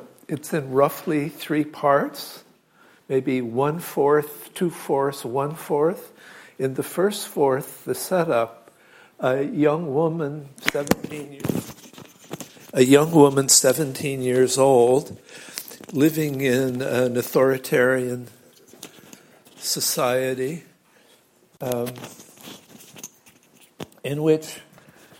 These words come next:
if you get in trouble for any, almost anything, you get vaporized. Um, uh, the main thing that they seem a bit worried about people doing is thinking.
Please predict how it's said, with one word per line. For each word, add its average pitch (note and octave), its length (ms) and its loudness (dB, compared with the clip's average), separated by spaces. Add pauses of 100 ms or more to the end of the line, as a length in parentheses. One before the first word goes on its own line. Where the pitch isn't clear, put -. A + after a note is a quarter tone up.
(160)
if D#3 180 -4
you D#3+ 80 0
get D#3 240 0
in E3+ 140 -2
trouble C#3+ 480 2
for C#3 300 0
any, D3+ 240 0
almost D3+ 500 2
anything, C#3+ 420 -2
you C#3+ 140 0
get C3+ 220 0
vaporized. D3+ 880 2 (960)
Um, C#3+ 360 0 (1000)
uh, D3 240 -2 (920)
the D3+ 160 0 (100)
main E3+ 380 0
thing D#3 400 -4
that - 340 -2
they C#3+ 240 2
seem C#3+ 300 -4
a C3 40 -8
bit C3 220 -2
worried C#3+ 300 4
about C#3 260 2
people C#3+ 280 0
doing C3+ 260 4
is B2+ 160 -4
thinking. F3+ 520 -4